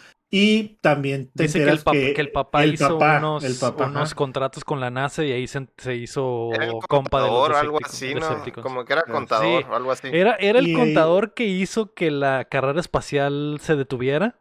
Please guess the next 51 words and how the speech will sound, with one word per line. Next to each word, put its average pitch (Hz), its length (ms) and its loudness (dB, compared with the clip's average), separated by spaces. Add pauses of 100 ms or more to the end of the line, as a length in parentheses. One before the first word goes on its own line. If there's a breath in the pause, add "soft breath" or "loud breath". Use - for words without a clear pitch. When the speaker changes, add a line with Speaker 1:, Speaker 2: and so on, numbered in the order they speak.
Speaker 2:
porque, 135 340 -2
ah, 127 160 0
salía 127 260 -4
muy 139 160 -4
cara, 175 360 0
porque - 200 -6
este 139 160 -2
güey 143 80 6
básicamente 135 460 -2
vendía 127 220 -2
las 135 120 -6
piezas, - 460 -6
y 135 100 -8
entonces 123 380 -8
ya 131 560 0
no 139 180 -8
tenían 143 300 -4
que 147 100 -6
ir 139 60 -2
a 143 80 -2
la 135 100 -4
luna, 165 280 -4
y - 20 -8
por 135 220 -4
lo 117 80 -6
tanto 127 500 -8
los 135 220 -2
Decepticons 127 500 -6
pusieron 127 320 -6
su 120 140 -6
base 120 280 -6
ahí 107 140 -12
y 110 120 -14
ya. - 140 -16 (140)
Ok. - 160 -8
Speaker 1:
Sí, 202 80 4
pero 156 320 2
los, 135 380 -4
pero 143 180 2
le 127 120 -2
dice 135 340 -4
que 131 240 -2
el 117 180 -4
Laserbeak 147 560 -2
y 123 180 -2
el, 110 480 -6
y 120 140 -4
el, 110 180 -4 (320)
el 117 180 -6
Shockwave 151 600 2
le 110 320 -2